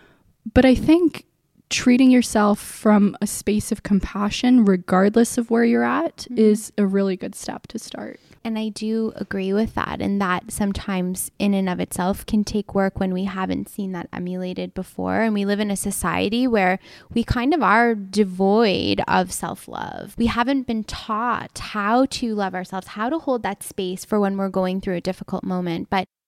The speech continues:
Speaker 2: the way that you speak always reminds me of, you know, Buddhist foundational principles, because this idea of life ever changing and evolving in the impermanence of all states,
Speaker 1: Mm-hmm.
Speaker 2: you know, in the bliss states and also in the,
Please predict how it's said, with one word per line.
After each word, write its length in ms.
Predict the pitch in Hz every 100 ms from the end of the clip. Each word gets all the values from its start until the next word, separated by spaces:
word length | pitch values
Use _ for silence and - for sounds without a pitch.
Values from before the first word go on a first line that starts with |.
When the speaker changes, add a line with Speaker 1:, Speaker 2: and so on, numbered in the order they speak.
| -
Speaker 2:
the 120 | 214
way 160 | 208 220
that 160 | 269
you 100 | 220
speak 340 | 220 - 202 202
always 320 | 185 185 190
reminds 600 | 202 190 175 180 196 196
me 160 | 196 180
of, 280 | 170 190 -
you 140 | 214
know, 120 | 190 185
Buddhist 600 | 185 202 196 185 - -
foundational 720 | - 175 180 156 - 190 185
principles, 720 | - 214 202 208 190 196 -
because 440 | 208 - 196 185 - - -
this 120 | 208
idea 380 | 208 196 220 220
of 180 | 196 185
life 300 | 190 185 -
ever 280 | - 190 190
changing 500 | - 214 196 202 190
and 80 | 185
evolving 460 | 185 185 190 190 185
in 120 | 185
the 140 | -
impermanence 840 | 208 196 - 233 240 233 185 190 202
of 100 | 190
all 180 | 170
states, 640 | 180 - 254 240 202 - - -
Speaker 1:
Mm-hmm. 220 | 208 247
Speaker 2:
you 120 | 311 233
know, 200 | 190 -
in 140 | 220
the 80 | 202
bliss 240 | 190 196 -
states 440 | - 247 254 -
and 100 | 214
also 360 | 202 196 - 208
in 400 | - 214 196 196
the, 260 | 196 190